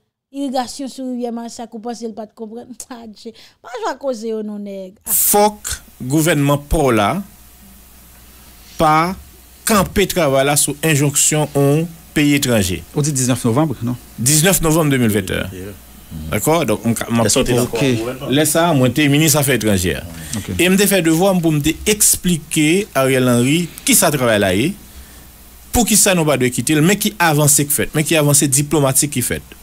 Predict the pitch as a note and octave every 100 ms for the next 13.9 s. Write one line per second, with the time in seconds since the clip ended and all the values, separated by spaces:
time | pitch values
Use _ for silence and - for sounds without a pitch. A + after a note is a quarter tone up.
0 | - F3 G3 A3+ - F3+ D#3+ G3 D3+ C#3+
1 | C3 C3 D3 C#3 C3 B2+ C3 - D3+ D3
2 | C#3+ C3 - - - - - - A#2+ D3
3 | D3 G3 F#3 - F#3+ F#3 - D3+ D#3 G3+
4 | G#3 - D3+ D3 C#3+ C#3+ C#3+ C#3+ - -
5 | C3+ A#2+ A#2+ B2 C#3 - C3+ B2+ B2 B2
6 | A#2+ A#2 A2 A2+ G#2 G#2 C3 F3+ - -
7 | G#3+ A3+ - B2+ F#3 G#3 - G#3 F#3 F3
8 | F#3 F3 - D3+ D3+ C#3 D#3 D3 D3+ C#3+
9 | C3+ B2+ C3 B2 A#2 A2+ A#2+ C#3+ F3+ F#3+
10 | - - - - - G#3+ F3+ F#3 F3+ D#3
11 | C#3 - C3+ B2+ - - E3 B2+ A#2 C#3
12 | - G#3 B2+ A2 - - - - - -
13 | - - - - G3+ - G3 A3 C#4+